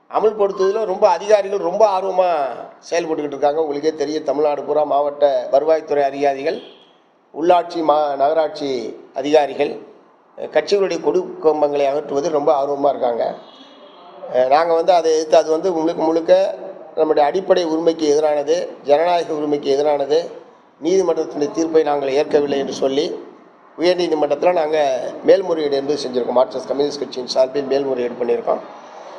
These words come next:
சீராய்வு மனு என்பதும் தாக்கல் செஞ்சிருக்கோம். எங்களுக்கு பிறகு தோழர் திருமாவளவன் அவர்களும் தோழர் முத்தரசன் இந்திய கம்யூனிஸ்ட் கட்சி சார்பிலேயும் இந்த வழக்கில் அவங்க வந்து சேர்ந்திருக்கிறாங்க. ஆகவே நான் என்ன கேட்க விரும்புகிறேன், தமிழ்நாடு அரசாங்கத்துக்கு என்னுடைய வேண்டுகோள்,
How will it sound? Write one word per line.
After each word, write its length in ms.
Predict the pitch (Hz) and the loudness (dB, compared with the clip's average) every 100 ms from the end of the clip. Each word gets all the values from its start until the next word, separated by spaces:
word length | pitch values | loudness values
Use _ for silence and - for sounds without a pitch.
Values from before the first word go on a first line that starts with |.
| - | -8
சீராய்வு 480 | - 214 214 196 165 | 2 4 4 2 2
மனு 180 | 160 175 | 2 2
என்பதும் 320 | 160 151 156 | 2 0 0
தாக்கல் 320 | 143 143 139 | 0 0 -2
செஞ்சிருக்கோம். 420 | 131 123 117 143 - - - - - - - - - | 0 -2 2 0 -2 -12 -20 -20 -20 -20 -20 -14 2
எங்களுக்கு 400 | 165 196 190 175 | 4 4 0 2
பிறகு 320 | 170 175 185 160 123 - - - - - | 2 4 2 2 0 -6 -8 -10 -10 0
தோழர் 280 | 160 156 147 | 2 2 2
திருமாவளவன் 520 | 165 175 175 160 147 139 | 2 4 4 2 0 0
அவர்களும் 380 | 131 139 165 208 - - - - - - - - | 0 2 0 -2 -12 -14 -16 -16 -16 -18 -16 -8
தோழர் 280 | - 143 139 | 2 4 4
முத்தரசன் 420 | 139 160 156 143 139 | 2 2 4 0 0
இந்திய 200 | 156 156 | 2 2
கம்யூனிஸ்ட் 360 | 139 151 139 | 2 0 0
கட்சி 220 | 147 104 135 | -4 -4 2
சார்பிலேயும் 520 | 135 131 135 123 143 - - - - - | 4 4 2 2 0 -2 -12 -12 -12 -8
இந்த 120 | 135 139 | 2 2
வழக்கில் 400 | 139 151 147 139 | 2 2 2 2
அவங்க 160 | 131 | 0
வந்து 200 | 131 139 127 117 - | -2 0 0 -2 0
சேர்ந்திருக்கிறாங்க. 540 | 139 139 120 120 117 120 156 - - - - - | 2 2 0 0 2 0 -2 -8 -12 -12 -16 -2
ஆகவே 300 | 151 175 220 | 0 2 2
நான் 180 | 202 175 | 2 2
என்ன 100 | 202 | 0
கேட்க 240 | 214 190 185 | 4 2 4
விரும்புகிறேன், 360 | 165 165 165 156 | 0 0 2 2
தமிழ்நாடு 320 | 180 190 180 | 4 2 2
அரசாங்கத்துக்கு 560 | 165 165 156 156 175 175 | 0 2 0 0 0 0
என்னுடைய 240 | 147 131 | 2 2
வேண்டுகோள், 540 | 131 160 160 139 135 | 4 4 2 0 0